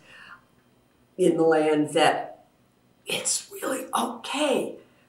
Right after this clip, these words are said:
for students to do a lot better academically and to be a lot readier for the twenty-first century and the global economy. And,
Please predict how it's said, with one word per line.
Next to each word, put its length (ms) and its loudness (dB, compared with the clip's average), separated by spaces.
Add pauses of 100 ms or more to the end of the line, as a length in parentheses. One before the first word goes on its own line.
for 120 -16
students 560 -2
to 160 -10
do 200 6
a 20 8
lot 320 4
better 260 2
academically 840 -2
and 180 -2
to 80 -8
be 180 2
a 60 4
lot 400 0
readier 480 4
for 480 2
the 100 -2
twenty-first 680 -2
century 720 -4
and 460 -6
the 80 -4
global 560 2
economy. 580 -6
And, 180 -12